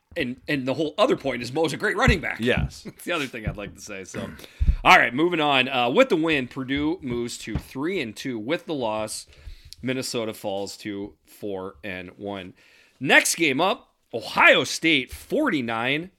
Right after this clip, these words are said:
Speaker 1: Rutgers ten. The Buckeyes with four hundred and thirteen yards of total offense to the Scarlet Knights, one hundred eighty-seven. Uh, the, the fireworks in this game were Rutgers jumping out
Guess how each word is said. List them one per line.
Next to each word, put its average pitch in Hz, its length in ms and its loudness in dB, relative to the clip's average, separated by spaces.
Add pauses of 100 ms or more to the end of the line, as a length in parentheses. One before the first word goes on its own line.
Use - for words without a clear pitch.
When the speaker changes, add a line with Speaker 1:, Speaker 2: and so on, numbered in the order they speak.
(120)
Speaker 1:
Rutgers 110 640 -6
ten. 214 640 -6 (260)
The 117 100 -10
Buckeyes 131 480 -4
with 113 140 -10
four 190 360 -4
hundred 175 220 -6
and 123 100 -8
thirteen 143 380 -8
yards 113 280 -8
of 95 100 -20 (220)
total 110 260 -4
offense 101 300 -10
to - 60 -20
the 92 60 -16
Scarlet 104 360 -10
Knights, 98 300 -12 (600)
one 139 220 -2
hundred 151 280 -2
eighty-seven. 113 800 -6
Uh, 92 220 -12
the, 101 240 -14 (140)
the - 80 -10
fireworks 190 520 2
in 165 100 -4
this 160 160 -8
game 156 320 -10
were 95 360 -16 (160)
Rutgers 156 400 -4
jumping 143 480 -4
out 123 320 -4